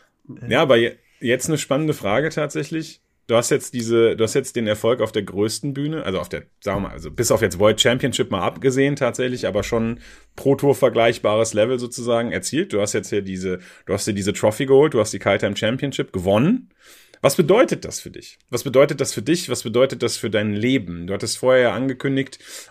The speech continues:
Speaker 2: ähm, oder gesagt, naja, Magic war dann, ist so ein bisschen in den Hintergrund geraten. Ich war so ein bisschen frustriert, Gold-Level, dann irgendwie komplett gecuttet, dann hab ich das so als Side-Hobby gesehen.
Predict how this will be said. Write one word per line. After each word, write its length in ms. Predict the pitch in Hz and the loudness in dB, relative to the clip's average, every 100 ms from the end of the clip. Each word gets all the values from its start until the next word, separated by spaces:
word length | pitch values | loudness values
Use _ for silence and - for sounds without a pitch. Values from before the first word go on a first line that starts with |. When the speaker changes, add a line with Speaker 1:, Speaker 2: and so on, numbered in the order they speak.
| _ | _
Speaker 2:
ähm, 440 | 107 107 110 110 101 | 0 2 0 0 0
oder 160 | 104 | -2
gesagt, 440 | 101 98 107 - 101 | 0 2 2 0 -4
naja, 220 | 110 120 | -2 0
Magic 380 | 110 117 123 - | 2 0 -2 0
war 100 | 113 | 0
dann, 320 | 110 113 113 - _ - | 2 -2 -6 -14 _ -8
ist 140 | 110 | -2
so 60 | 120 | -2
ein 40 | |
bisschen 240 | 123 - | -2 -2
in 60 | 110 | -2
den 80 | 107 | -2
Hintergrund 360 | 127 120 98 | 0 0 0
geraten. 420 | 92 85 80 - 87 | -4 -6 -8 -8 -10
Ich 100 | 92 | -2
war 100 | 107 | 0
so 60 | 101 | 0
ein 80 | |
bisschen 240 | 101 101 101 | -4 -6 -8
frustriert, 640 | - - - 156 147 - | -10 -12 -2 2 2 0
Gold-Level, 640 | - 120 120 113 113 113 107 | 2 2 2 2 2 0 -2
dann 220 | 101 98 | -4 -4
irgendwie 260 | 98 101 | -6 -6
komplett 380 | 104 110 127 127 | -6 -4 -2 -2
gecuttet, 500 | 107 - 113 120 110 | -6 -4 -4 -4 -4
dann 140 | 107 101 | -2 -4
hab 80 | |
ich 80 | 98 | -6
das 140 | 98 - | -8 -4
so 100 | 98 | -4
als 220 | 101 - | -4 -8
Side-Hobby 480 | 131 131 127 113 107 | -6 -6 -6 -6 -4
gesehen. 500 | 107 107 107 107 | -4 -2 -2 -4